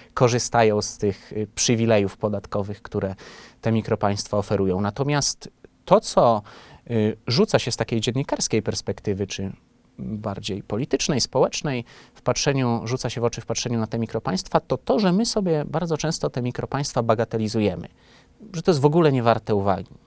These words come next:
że to jest najczęściej raj podatkowy i nic więcej. Tymczasem, o czym można posłuchać na moim kanale, rzeczywiście, kiedy, y, bardzo dokładnie przyjrzymy się tym państwom,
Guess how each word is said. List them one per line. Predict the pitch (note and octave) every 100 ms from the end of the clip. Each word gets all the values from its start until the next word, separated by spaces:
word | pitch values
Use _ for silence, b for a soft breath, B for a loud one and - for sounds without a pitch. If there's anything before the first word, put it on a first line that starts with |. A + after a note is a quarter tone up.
| _ A#2+
że | A#2
to | - C3+
jest | C3+ -
najczęściej | B2+ - B2 - A#2+
raj | B2+ F3+
podatkowy | G3 E3+ E3+ - F3+ E3
i | -
nic | D3 C#3 B2
więcej. | A2 G2 - - - B B B B _
Tymczasem, | - C#3 - E3 - D#3 D3 C#3 C3+ - _ _ _ -
o | D3
czym | - B2
można | A#2 A#2
posłuchać | A#2+ - A2+ A2+ A#2+
na |
moim | A2+ A#2
kanale, | A2 D3+ G#3 C#3
rzeczywiście, | A2+ - D#3+ F#3 -
kiedy, | B2+ A2+ A2 b b b b -
y, | A2+ G2+ G#2 -
bardzo | A2 C#3+ C#3
dokładnie | B2+ - G#3+ A3 A#2
przyjrzymy | - B2 A2 A2 G#2
się | F#2 -
tym | G2+
państwom, | - F#2+ F2+ - B2+ G#3